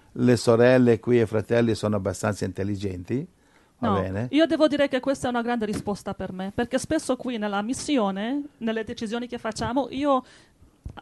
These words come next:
Speaker 2: I had trials often.
Speaker 1: Hai battaglie?
Speaker 2: Ho avuto battaglie spesso quando cercavamo una cosa, non funziona, cerchiamo un'altra cosa, non funziona, cerchiamo una terza cosa, neanche quella funziona, cambiamo una quarta cosa.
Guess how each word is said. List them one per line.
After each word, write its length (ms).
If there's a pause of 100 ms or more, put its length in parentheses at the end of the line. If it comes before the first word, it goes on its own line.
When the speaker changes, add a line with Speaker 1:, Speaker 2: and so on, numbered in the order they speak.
(220)
Speaker 2:
I 100
had 220
trials 580
often. 340 (320)
Speaker 1:
Hai 180
battaglie? 680
Speaker 2:
Ho 100
avuto 240
battaglie 400
spesso 380
quando 680
cercavamo 540
una 180
cosa, 420
non 160
funziona, 380
cerchiamo 320
un'altra 320
cosa, 460
non 160
funziona, 400
cerchiamo 360
una 140
terza 320
cosa, 220
neanche 280
quella 220
funziona, 480
cambiamo 540
una 180
quarta 340
cosa. 380